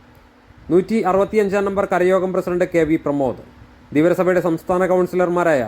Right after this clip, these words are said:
പി ആർ രവി, കെ കെ വിദ്യാധരൻ, ശ്രീരാജ് നെടുങ്ങാട്, വൈപ്പിൻ താലൂക്ക് സെക്രട്ടറി എം ജി സുഗുണൻ, ജോയിന്റ് സെക്രട്ടറി ഒ സി പ്രകാശൻ, ട്രഷറർ കെ കെ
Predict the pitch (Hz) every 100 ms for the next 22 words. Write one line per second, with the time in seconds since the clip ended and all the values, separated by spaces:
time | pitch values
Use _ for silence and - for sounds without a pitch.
0 | - 143 151 143 151 151 202 - - -
1 | - 175 175 208 185 165 196 180 135 98
2 | - - _ _ - 185 202 208 - 190
3 | 175 156 127 92 - - - - 143 175
4 | 185 226 220 190 196 202 - 190 190 180
5 | 190 180 - - - 156 165 175 170 156
6 | 139 85 - - - - 127 170 185 185
7 | 175 175 185 190 147 160 175 151 160 160
8 | 143 107 92 - - - - - - 175
9 | 202 202 - 196 180